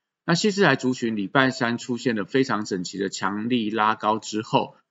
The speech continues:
但在投信还是在高档持续调节相关的矽智财股票，做一些换股的动作。所以指标股还是要看到整个创意它的一个创高的力道，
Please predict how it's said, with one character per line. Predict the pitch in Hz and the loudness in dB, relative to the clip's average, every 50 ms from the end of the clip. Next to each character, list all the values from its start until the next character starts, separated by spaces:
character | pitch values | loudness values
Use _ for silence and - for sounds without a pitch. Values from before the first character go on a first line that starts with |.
| _ _ | _ _
但 | - 139 139 | -4 -2 2
在 | 139 156 147 | 4 4 2
投 | 143 - 127 110 107 | 2 2 0 0 0
信 | 113 - - 131 123 107 | 0 0 0 0 -2 -2
还 | - 101 98 104 | -2 0 -2 -2
是 | 101 - 127 113 | -2 -4 -8 -4
在 | - 131 117 113 110 | 0 2 2 2 0
高 | 101 - - 117 117 117 120 | -2 -2 2 2 2 2 2
档 | - 107 90 90 90 | 0 0 -2 -2 -6
持 | - - 107 104 | -8 -6 -6 -6
续 | 98 - 120 123 117 107 101 90 _ _ | -6 -4 -2 -2 -2 -2 -4 -6 _ _
调 | - - 101 107 110 | -4 -2 0 0 0
节 | - - 98 98 | -2 -2 -2 -2
相 | 95 - 107 107 | 0 -2 -2 0
关 | 117 113 | 0 -2
的 | 101 | -2
矽 | 101 - | -2 -6
智 | 120 | -6
财 | 104 107 95 87 | -4 -4 -4 -4
股 | - - - - | -6 -10 -10 -2
票， | - 120 95 - - - _ _ _ | 2 2 2 2 0 -12 _ _ _
做 | - - 117 | -2 -2 0
一 | 113 | 0
些 | 110 120 | 0 -2
换 | 113 - 127 104 92 | -2 -2 -2 -4 -4
股 | - 90 | -8 -8
的 | 85 | -2
动 | - 135 120 110 | -2 0 0 0
作。 | - - 135 - - - _ _ _ _ _ _ | 0 0 0 0 0 -6 _ _ _ _ _ _
所 | - - 180 | 2 4 4
以 | |
指 | 185 175 - 131 | 4 4 0 0
标 | - 147 143 147 | 4 4 4 4
股 | - - 107 | 2 -2 -4
还 | 98 - 90 98 104 | -4 -2 -4 -4 -2
是 | - 127 | 2 2
要 | 117 113 | 0 2
看 | - - 117 113 | 0 -2 -2 0
到 | 113 110 | -2 -2
整 | - - 85 | -4 -6 -10
个 | 87 | -10
创 | 85 - - - 135 123 110 107 110 | -8 -8 -2 2 2 2 2 2 -2
意 | 120 110 92 | -2 -4 -4
它 | - - 113 110 | -4 -2 -2 0
的 | - 95 | 0 -2
一 | 101 | -2
个 | 95 104 | -2 -4
创 | - - - 151 135 117 107 | -6 -4 2 2 2 2 2
高 | 104 - 107 107 107 107 107 | -4 0 4 4 4 4 2
的 | 95 - 98 95 92 | -2 -4 -6 -6 -4
力 | 90 92 120 131 107 | -4 2 2 2 2
道， | - - 120 107 92 - - - | 2 2 2 2 2 2 -2 -10